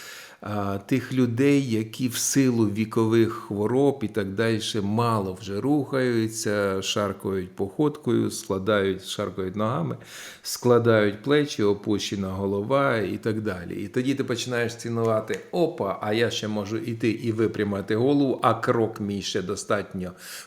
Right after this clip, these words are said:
пружинний і достатньо широкий, і не чути, як він човгає по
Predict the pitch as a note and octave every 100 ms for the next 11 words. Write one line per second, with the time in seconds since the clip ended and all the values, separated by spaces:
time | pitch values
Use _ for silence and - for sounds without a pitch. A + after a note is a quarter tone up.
0 | - - B2 B2+ A2 A2+ C#3+ D3+ D3 C#3
1 | G#2+ A#2+ G#2 G#2+ - A#2 A2 G#2+ G2+ F2+
2 | - G#2+ B2 B2+ B2+ G#2 B2+ G#2 F#2+ -
3 | A#2+ A2+ A2+ G2+ - - - - G2+ G2+
4 | G2+ G2 F#2 - - - _ - C#3 C3
5 | B2 F#2 G2+ F#2+ F#2+ - F#2+ F#2